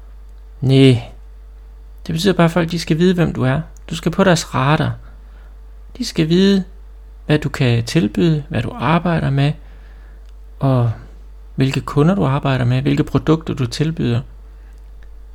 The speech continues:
Med andre ord, du skal bare være i deres bevidsthed.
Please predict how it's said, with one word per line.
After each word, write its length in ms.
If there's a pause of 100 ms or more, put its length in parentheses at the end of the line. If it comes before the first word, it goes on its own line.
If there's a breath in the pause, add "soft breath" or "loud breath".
(800)
Med 80
andre 160
ord, 160 (280)
du 60
skal 160
bare 180
være 140
i 40
deres 200
bevidsthed. 580